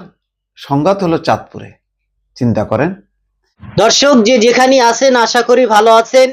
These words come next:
Speaker 2: এই মুহূর্তে পাওয়া সবচেয়ে বড় ব্রেকিং নিউজ, চাঁদপুরে তারেক রহমান এবং রুমিন ফারহানার একটি ছবি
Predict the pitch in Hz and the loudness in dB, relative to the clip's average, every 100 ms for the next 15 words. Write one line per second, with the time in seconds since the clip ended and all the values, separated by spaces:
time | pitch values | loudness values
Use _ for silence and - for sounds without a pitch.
0 | 240 233 277 247 240 262 254 269 240 233 | 0 -2 0 -4 -6 -8 -8 -6 -2 0
1 | 254 254 - 269 - 294 294 - 262 202 | 0 -2 -4 -6 -8 -12 -12 -8 -6 -2
2 | 240 254 202 220 226 240 220 220 196 156 | 0 0 0 -2 -2 -6 -4 -2 -2 -2
3 | - _ _ _ _ _ - 220 247 - | -8 _ _ _ _ _ -2 2 2 0
4 | 277 285 302 302 302 226 _ _ _ 214 | -6 -2 0 0 0 -4 _ _ _ -2
5 | 233 285 - 262 254 254 269 294 294 294 | 0 -2 -4 -2 0 -2 -4 -4 -4 -8
6 | - 233 262 285 269 202 226 240 277 247 | -6 -4 -2 -2 -4 -6 -6 -6 -10 -12
7 | - 214 220 247 262 262 - 233 214 - | -6 -6 -6 -8 -6 -6 -4 -6 -6 -12
8 | 240 - 196 214 233 294 302 | -16 -12 -6 -4 -4 -8 -8